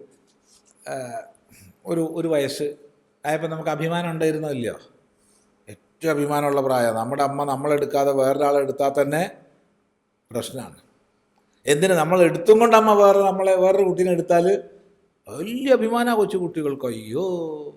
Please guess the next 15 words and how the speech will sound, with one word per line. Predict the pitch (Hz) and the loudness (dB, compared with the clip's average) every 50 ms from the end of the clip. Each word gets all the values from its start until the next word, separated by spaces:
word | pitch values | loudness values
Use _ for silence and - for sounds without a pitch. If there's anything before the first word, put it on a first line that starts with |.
| - _ _ _ _ _ _ _ _ _ _ _ _ _ _ | -20 _ _ _ _ _ _ _ _ _ _ _ _ _ _
അതൊക്കെ | - 170 180 | -12 -10 -8
നമുക്ക് | 175 175 170 165 185 | -8 -6 -6 -4 -2
വല്ല | 180 175 | -2 0
ഓർമ്മ | 165 156 151 151 | 0 -2 -2 -6
ഉണ്ടോ? | 135 113 107 | -8 -8 -10
അപ്പോൾ | 107 120 139 147 165 160 - _ _ _ _ _ _ _ _ _ _ _ _ _ _ _ _ _ _ _ _ _ _ _ _ _ _ _ _ _ - | -10 -10 -10 -10 -10 -12 -16 _ _ _ _ _ _ _ _ _ _ _ _ _ _ _ _ _ _ _ _ _ _ _ _ _ _ _ _ _ -14
ഉണ്ടോ? | 120 120 107 85 - - - - _ _ _ _ _ _ _ _ _ _ _ _ _ _ _ _ _ _ _ _ _ _ _ _ _ _ _ _ _ _ _ _ _ _ - | -10 -8 -8 -8 -10 -16 -20 -20 _ _ _ _ _ _ _ _ _ _ _ _ _ _ _ _ _ _ _ _ _ _ _ _ _ _ _ _ _ _ _ _ _ _ -14
അപ്പം | 151 165 | -10 -8
ഈ | 160 185 220 247 262 | -6 -4 -2 0 2
ജന്മത്തിൽ | 262 247 247 247 254 240 - 247 240 240 240 240 | 2 2 2 2 0 2 4 6 6 6 6 6
തന്നെ | 240 233 | 4 4
ഓർമ്മയില്ല, | 220 214 214 208 202 196 185 | 2 4 4 4 6 6 6
പിന്നെയല്ലേ | 175 185 185 196 220 214 214 214 208 | 6 4 4 4 2 2 2 2 0
മുൻ | 185 175 170 | 0 0 0
ജന്മത്തിലത്? | 180 170 156 151 143 135 - 127 120 107 98 90 - - | 0 0 0 0 -4 -4 -6 -6 -10 -10 -12 -16 -20 -20